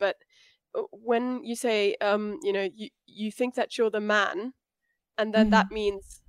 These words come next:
Speaker 1: you think very highly of yourself and you don't doubt yourself. And if you think that it's dubito, ergo cogito, ergo sum, and if you don't doubt, then you don't think,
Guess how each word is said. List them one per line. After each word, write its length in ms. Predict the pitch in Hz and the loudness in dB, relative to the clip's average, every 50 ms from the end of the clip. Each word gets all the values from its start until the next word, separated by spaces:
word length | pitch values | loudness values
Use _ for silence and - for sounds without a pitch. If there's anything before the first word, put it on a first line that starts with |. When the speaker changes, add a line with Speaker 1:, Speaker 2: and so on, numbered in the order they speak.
| - - - - | -20 -20 -14 -8
Speaker 1:
you 160 | 220 220 226 | -6 -6 -4
think 320 | - - 247 226 - - | -2 2 2 2 2 0
very 360 | - - 220 220 208 208 208 220 | -6 0 2 4 4 4 2 2
highly 340 | 196 247 254 262 277 277 | 4 4 6 6 6 4
of 100 | 254 220 | 2 0
yourself 340 | 240 240 - - 226 202 - | -2 -4 -2 -2 -2 -2 -2
and 100 | 240 220 | -4 -6
you 80 | 214 214 | -6 -2
don't 260 | - 220 220 208 - | 0 0 0 0 0
doubt 300 | - - 226 220 226 - | 2 4 4 4 4 2
yourself. 420 | - 220 214 - - - 143 185 - | -2 -6 -6 -4 -4 -4 -4 -4 -6
And 120 | 202 196 202 | -6 -4 -4
if 160 | 202 - - | -4 -4 -6
you 60 | 233 | -6
think 240 | - - 247 240 - | 0 0 0 0 2
that 120 | - 214 202 | 0 0 0
it's 160 | 208 202 - | 0 -2 -4
dubito, 640 | - - 247 240 214 233 220 - - 226 208 202 170 - - | -4 -2 -2 -2 0 -2 -4 -2 0 0 0 0 0 0 0
ergo 380 | 208 208 202 196 190 202 190 185 | 2 2 2 0 0 -2 -2 -2
cogito, 520 | - - 226 233 214 220 - - 208 185 - | 0 0 0 0 0 -4 -6 -4 -4 -4 -2
ergo 220 | 190 185 185 196 190 | -2 -2 -2 -4 -4
sum, 380 | - - 254 247 233 196 190 - _ _ _ _ - - - - - - - _ _ - | 0 6 6 6 6 6 2 -8 _ _ _ _ -20 -20 -20 -20 -20 -20 -20 _ _ -2
and 120 | 214 214 | 0 0
if 100 | 208 208 - | 0 0 0
you 60 | 233 | 2
don't 300 | 190 294 302 320 302 262 | 8 10 10 10 10 10
doubt, 560 | - 311 339 330 240 - - - - - - _ _ _ _ _ _ _ _ _ - | 10 10 12 12 10 8 4 -6 -14 -14 -14 _ _ _ _ _ _ _ _ _ 0
then 140 | 240 226 220 | 0 2 2
you 100 | 220 208 | 2 4
don't 260 | - 254 262 277 269 | 6 6 6 6 6
think, 340 | - 294 262 233 170 - - | 6 6 6 6 6 0 -8